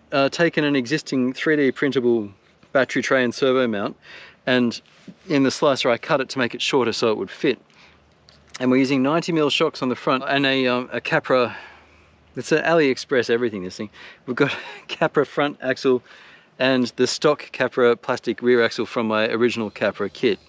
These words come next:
I've got a Holmes Hobby servo at each end. We've got metal links throughout. Now, I made a community post not too long ago about this, um, I'll put it on the screen 'cause I can't really show you easily, but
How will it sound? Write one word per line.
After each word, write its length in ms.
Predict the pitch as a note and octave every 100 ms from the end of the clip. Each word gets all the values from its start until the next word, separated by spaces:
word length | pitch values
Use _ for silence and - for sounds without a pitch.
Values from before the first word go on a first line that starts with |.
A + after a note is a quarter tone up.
| - - - -
I've 80 | B2+
got 100 | D3
a 60 |
Holmes 240 | C#3 F#3 -
Hobby 180 | D#3
servo 380 | C#3 - C#3+ C#3
at 80 | B2+
each 200 | C3 -
end. 240 | G#2 D#3+ - _ _ - - - - _ _
We've 140 | C3+ A#2+
got 300 | D3 - C3+
metal 300 | C3 D#3+ D3
links 280 | D3+ D#3
throughout. 420 | - E3+ G#2 A#2+ - _ _ - - - E3+
Now, 240 | F3+ E3+
I 140 | E3+ A3+
made 200 | A#3 G3+
a 300 | F#3 D#3+ D3
community 380 | - D#3+ D3+
post 260 | C#3 D3 C#3
not 160 | D3+ -
too 160 | D3
long 140 | C#3 D3+
ago 360 | A#2+ G#2 C3 -
about 300 | B2+ C#3+ C3
this, 440 | C3+ - - -
um, 540 | C3+ B2+ B2 A#2+ A#2 - _ -
I'll 100 | C3
put 220 | - F#3+
it 60 | D#3+
on 100 | C3+
the 80 |
screen 240 | - D3+ A#2+
'cause 160 | A2+
I 80 | B2+
can't 200 | - D#3
really 140 | C#3+ A#2+
show 160 | -
you 160 | A#2+ -
easily, 240 | B2+ E3+
but 220 | C#3 B2+